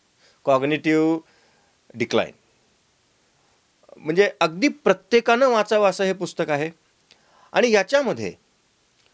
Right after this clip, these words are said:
आयुर्वेदिक औषधं, योग यांचा ही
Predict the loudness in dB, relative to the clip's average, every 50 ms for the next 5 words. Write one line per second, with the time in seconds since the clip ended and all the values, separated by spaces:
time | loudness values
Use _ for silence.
0 | _ _ _ -4 0 2 2 4 4 4 2 2 2 2 2 2 2 2 0 0
1 | 0 0 -2 -4 _ _ _ _ _ _ _ _ _ _ _ _ -16 -14 -4 2
2 | 4 6 6 6 4 2 0 -2 -6 -8 _ _ _ _ _ _ _ _ _ _
3 | _ -10 -4 0 0 2 0 0 -2 0 2 2 2 0 -2 _ -18 _ _ _
4 | _ _ -6 -4 -4 -4